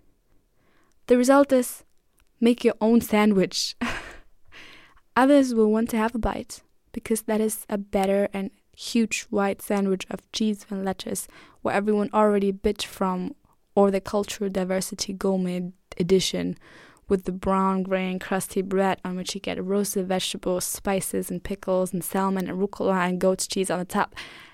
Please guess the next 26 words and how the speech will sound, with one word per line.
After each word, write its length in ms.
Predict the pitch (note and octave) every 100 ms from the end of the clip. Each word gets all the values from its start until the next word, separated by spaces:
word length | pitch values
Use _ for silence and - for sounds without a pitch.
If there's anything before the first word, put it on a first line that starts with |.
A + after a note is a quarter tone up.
| _ _ _ _ _ _ _
And 180 | A#3+ B3
build 160 | C#4 C#4+
your 120 | C4+
own 140 | C#4
tables. 680 | C4+ A#3+ A#3 G#3+ G3 - - - - _ _ _ _ _ _ _ _ -
Others 480 | G#3 G#3 G3 - -
will 320 | G#3 G3 G3 - -
want 180 | G#3 G#3
to 100 | F#3+
join 300 | F#3 G3 G#3
you 140 | F#3
too. 400 | F3+ - G#3+ A#3+ - - _ _ _ _ _ _ _ - - - - - - - - - - - - - - - - - -
And 140 | A3 G#3
now, 300 | F#3+ G3+ C#4 - - - - -
I 80 | A#3+
would 140 | A#3+
love 180 | C4 E4+
to 120 | -
hear 140 | A3 G3
from 220 | - F#3
you. 240 | F#3 F#3+ F#3+ - - - - _ _ _ _ -
What 140 | B3
are 100 | C4
the 120 | C#4
things 380 | B3+ A#3 A3+ A3+
that 420 | - G3+ G3+ -